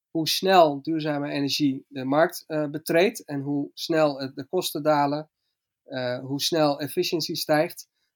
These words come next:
dan worden wij daar eigenlijk heel optimistisch, eh, over. En wat,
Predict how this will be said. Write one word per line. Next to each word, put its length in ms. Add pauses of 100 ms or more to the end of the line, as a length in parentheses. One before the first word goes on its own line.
dan 140
worden 200
wij 140
daar 140
eigenlijk 320
heel 80
optimistisch, 560
eh, 220
over. 460 (340)
En 240
wat, 320